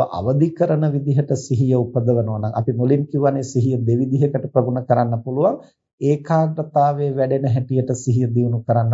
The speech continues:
පුළුවන්. විදර්ශනා ප්‍රඥාව වැඩෙන හැටියට සිහිය දියුණු කරන්න පුළුවන්.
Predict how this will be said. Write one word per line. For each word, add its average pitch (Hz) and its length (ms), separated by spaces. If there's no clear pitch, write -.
පුළුවන්. 127 440
විදර්ශනා 156 640
ප්‍රඥාව 175 760
වැඩෙන 143 360
හැටියට 131 540
සිහිය 151 320
දියුණු 127 300
කරන්න 123 340
පුළුවන්. 104 320